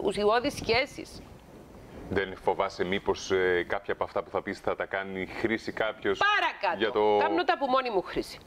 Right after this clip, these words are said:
Speaker 1: Παρακάτω. Παρακάτω.
Speaker 2: Πολύ άνετα μου τα λες.
Speaker 1: Ρε φίλε, παρακάτω. Εγώ δεν έχω τίποτα να κρύψω. Ξέρεις πόσο εύκολο πράγμα είναι να λες παντού τα ίδια.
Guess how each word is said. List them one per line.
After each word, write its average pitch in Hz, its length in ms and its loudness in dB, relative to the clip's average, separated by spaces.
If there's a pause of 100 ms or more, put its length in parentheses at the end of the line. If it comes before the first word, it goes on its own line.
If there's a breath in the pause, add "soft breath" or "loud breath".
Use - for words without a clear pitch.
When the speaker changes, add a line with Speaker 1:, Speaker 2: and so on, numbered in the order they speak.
Speaker 1:
Παρακάτω. 226 520 0 (1200)
Παρακάτω. 403 480 2 (680)
Speaker 2:
Πολύ 156 280 4
άνετα 78 380 -4
μου 76 100 -8
τα 71 140 -2
λες. 69 400 -6
Speaker 1:
Ρε 415 120 2
φίλε, 403 280 4 (240)
παρακάτω. 453 500 2 (220)
Εγώ - 120 4
δεν 440 140 6
έχω 415 120 4
τίποτα 392 280 4
να 190 100 0
κρύψω. - 340 -8 (340)
Ξέρεις - 200 0
πόσο 330 180 2
εύκολο 330 320 0
πράγμα 320 300 -2
είναι 320 120 2
να 311 60 4
λες 320 100 -2
παντού 302 240 0
τα 302 100 2
ίδια. 269 300 0